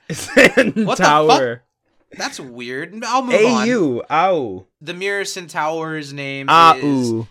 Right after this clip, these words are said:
Speaker 1: Centaur.
Speaker 2: Tahania.
Speaker 1: Is what?
Speaker 2: Tahania.
Speaker 1: Yes.
Speaker 2: Tahania.
Speaker 1: Can I have the subtext as well?
Speaker 2: The beautiful. The queen, the goddess of beauty.
Speaker 1: There we go.
Speaker 2: Nice.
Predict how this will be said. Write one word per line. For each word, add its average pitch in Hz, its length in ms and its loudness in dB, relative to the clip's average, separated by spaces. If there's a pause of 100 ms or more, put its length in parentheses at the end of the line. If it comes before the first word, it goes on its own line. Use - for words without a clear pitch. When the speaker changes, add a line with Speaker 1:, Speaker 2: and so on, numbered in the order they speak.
(160)
Speaker 1:
Centaur. 151 520 -2
Speaker 2:
Tahania. 196 380 0
Speaker 1:
Is - 460 -20
what? 170 160 -2
Speaker 2:
Tahania. 190 340 -2
Speaker 1:
Yes. - 880 -4
Speaker 2:
Tahania. 185 640 -4 (320)
Speaker 1:
Can 165 120 -6
I 151 60 -2
have 170 360 -2
the 156 260 -4
subtext 180 960 -4
as 156 160 -10
well? 151 440 -6 (360)
Speaker 2:
The 139 400 -12
beautiful. 135 540 -16 (360)
The 135 100 -14
queen, 190 460 -10
the 165 140 -10
goddess 170 420 -4
of 143 100 -16
beauty. 127 460 -14 (300)
Speaker 1:
There 175 160 -4
we 170 100 -6
go. 98 300 -12 (200)
Speaker 2:
Nice. 156 480 -4